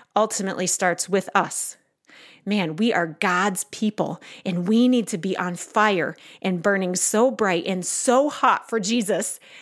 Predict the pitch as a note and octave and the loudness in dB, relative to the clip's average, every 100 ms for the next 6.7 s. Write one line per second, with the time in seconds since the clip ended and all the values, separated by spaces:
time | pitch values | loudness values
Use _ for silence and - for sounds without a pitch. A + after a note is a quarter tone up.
0 | - G3+ - B3+ A#3+ A#3+ A#3 A#3 A3+ G#3 | -4 -2 0 0 0 0 -2 0 -2 -2
1 | A#3 A3+ F#3+ G3 G#3 F3 G3+ - G3 F#3 | -4 -4 -4 -2 -2 0 -2 0 -2 -2
2 | F#3 F3+ F3+ F3+ E3+ D#3+ - F#3+ F3 F3+ | -4 -6 -4 -2 -2 -4 -4 -4 -2 -2
3 | F3 - E3+ D#3+ E3 D3+ - _ _ _ | -2 -2 -2 -2 -4 -6 -12 _ _ _
4 | _ _ - - _ A#3 A#3 A3+ G#3 F#3+ | _ _ -20 -20 _ 2 4 2 -2 0
5 | - G3 G3 G#3 - F#3+ F#3 F#3 F3 F3+ | 0 2 0 -2 -4 -4 -4 -6 -4 -4
6 | E3 D3+ E3 D#3+ D#3 - | -4 -8 -6 -6 -6 -10